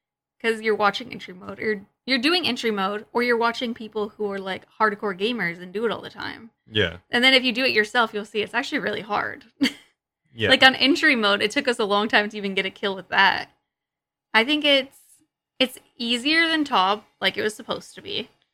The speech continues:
Speaker 1: And it's harder than Chambers on normal.
Speaker 2: Yeah.
Speaker 1: Yeah. Which everyone knew. No one, they never said that this is gonna be the hardest raid. They literally said it's our most accessible raid.
Speaker 2: Yeah, I agree.
Speaker 1: Yeah, so I don't think that it's too easy,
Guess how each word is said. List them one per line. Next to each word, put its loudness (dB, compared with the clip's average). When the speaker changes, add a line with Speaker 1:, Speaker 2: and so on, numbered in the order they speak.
Speaker 1:
And 4
it's -2
harder 4
than -4
Chambers -10
on 2
normal. -6
Speaker 2:
Yeah. 0
Speaker 1:
Yeah. 2
Which 0
everyone 4
knew. 2
No -2
one, -4
they -2
never 4
said -2
that -2
this -4
is -12
gonna -10
be -10
the -2
hardest -2
raid. -4
They 4
literally 4
said -2
it's -10
our -2
most -8
accessible -10
raid. -8
Speaker 2:
Yeah, 0
I -6
agree. -8
Speaker 1:
Yeah, 6
so -8
I 4
don't -4
think -4
that -2
it's -8
too -10
easy, -18